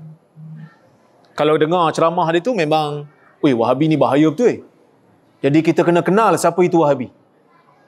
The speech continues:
Kan, sebab dia kata bahaya, macam kita bagi tahu kat anak kita lah, "Pisau ni bahaya, jangan main. Dia tajam." Anak kita tanya, "Pisau tu apa?" Kita tunjuk, "Ni pisau. Ni pisau ni."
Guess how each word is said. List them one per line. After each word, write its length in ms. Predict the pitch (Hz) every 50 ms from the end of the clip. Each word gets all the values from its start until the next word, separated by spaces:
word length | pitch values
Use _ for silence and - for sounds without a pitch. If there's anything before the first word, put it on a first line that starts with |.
| _ _ _ _ _ _ _ _ _ _ - - - -
Kan, 80 | 160 135
sebab 160 | 156 196 202
dia 80 | 214
kata 160 | 226 233 240 226
bahaya, 480 | 220 202 196 190 170 151 143 170 - - - _ _ _ _ _
macam 240 | 165 170 170 202
kita 160 | 196 214 175 214
bagi 240 | 202 214 202 226
tahu 160 | 185 226 208 196
kat 160 | 214 214 220
anak 240 | 226 208 214 226 220
kita 80 | 220
lah, 160 | 240 240 185 147 -
"Pisau 480 | - 202 190 - - - 214 214 214 240
ni 80 | 240
bahaya, 480 | 226 196 196 185 208 247 254 233 202 180
jangan 240 | 190 214 220 226 226
main. 400 | 247 254 233 190 151 120 113 107 120
Dia 160 | 135 170 165
tajam." 560 | 165 214 233 214 254 233 185 - 120 113 - - _ _ _ _ _ _ _ -
Anak 240 | 170 190 208 196 185 190
kita 160 | 208 208 196
tanya, 240 | 208 226 247 233 170
"Pisau 400 | 160 185 - - 208 196 202 196
tu 80 | 254 240
apa?" 240 | - 262 247 190
Kita 160 | 170 240 240 285
tunjuk, 320 | 285 294 269 233 190 202
"Ni 160 | 254 302 294
pisau. 560 | 233 269 269 240 285 262 226 165 123 110 - - _ _ _ _ _ _ _ _ _ _ _ _ _ _ _ _ _ _ _ _ _ _ _ _ _ _ 202
Ni 160 | 269 302 277
pisau 400 | 226 262 226 294 285 277 277 277
ni." 320 | 262 180 120 - - -